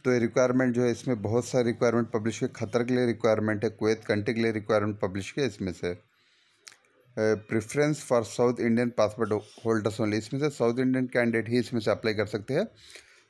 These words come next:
सेंड बायोडाटा इमीडिएटली, क्योंकि अर्जेंटली रिक्वायरमेंट चले, जल्द से आपके डॉक्यूमेंट को मेल कर दीजिए। For खतर की बात की जाए तो अमान हेल्थ केयर सेंटर है, खतर के लिए रिक्वायरमेंट है। बीएससी नर्सेस के लिए रिक्वायरमेंट है।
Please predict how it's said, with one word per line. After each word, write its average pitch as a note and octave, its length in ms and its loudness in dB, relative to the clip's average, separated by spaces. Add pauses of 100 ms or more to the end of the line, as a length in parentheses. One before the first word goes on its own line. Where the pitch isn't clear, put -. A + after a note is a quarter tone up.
(120)
सेंड C#3 220 2
बायोडाटा A#2 460 2
इमीडिएटली, G2 580 0
क्योंकि D3 380 -4
अर्जेंटली A#2+ 500 2
रिक्वायरमेंट A#2 480 2
चले, A#2+ 200 2
जल्द A2 220 2
से C3+ 140 -2
आपके A2+ 260 0
डॉक्यूमेंट G#2+ 440 0
को C#3+ 100 2
मेल G2+ 240 0
कर G2 180 0
दीजिए। A#2 180 0
For B2+ 280 -2
खतर A#2+ 280 -2
की C3 140 -6
बात B2+ 280 0
की B2+ 80 0
जाए G#2 200 2
तो D3 340 -2 (460)
अमान A#2+ 420 4
हेल्थ A#2+ 380 0
केयर B2 220 0
सेंटर A2+ 380 -2
है, C3 300 0 (840)
खतर A#2+ 320 0
के B2 120 2
लिए B2 180 2
रिक्वायरमेंट A2 560 2
है। A#2+ 160 -4
बीएससी B2+ 400 2
नर्सेस A#2 380 0
के B2+ 120 -4
लिए B2 80 2
रिक्वायरमेंट A#2 600 0
है। C#3 200 -4